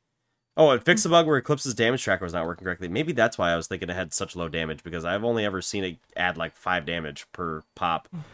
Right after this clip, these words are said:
Speaker 1: Like, it should be adding more than five damage. So that could be a thing, too. When, when are they ever gonna fix Viego's bug and let his items actually stay with
Speaker 2: <laughs>
Speaker 1: That's the one thing I hate about that champion, is you can't r-, quite tell how efficient you're building by looking at your,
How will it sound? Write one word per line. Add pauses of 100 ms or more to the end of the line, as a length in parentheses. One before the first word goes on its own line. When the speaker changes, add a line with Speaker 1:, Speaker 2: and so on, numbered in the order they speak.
(120)
Speaker 1:
Like,
it
should
be
adding
more
than
five
damage. (840)
So
that
could
be
a
thing,
too. (380)
When,
when
are
they
ever
gonna
fix
Viego's
bug
and
let
his
items
actually (240)
stay (180)
with (280)
Speaker 2:
<laughs>
Speaker 1:
That's
the
one
thing
I
hate
about
that
champion,
is
you
can't
r-, (120)
quite
tell
how
efficient
you're
building
by
looking
at
your,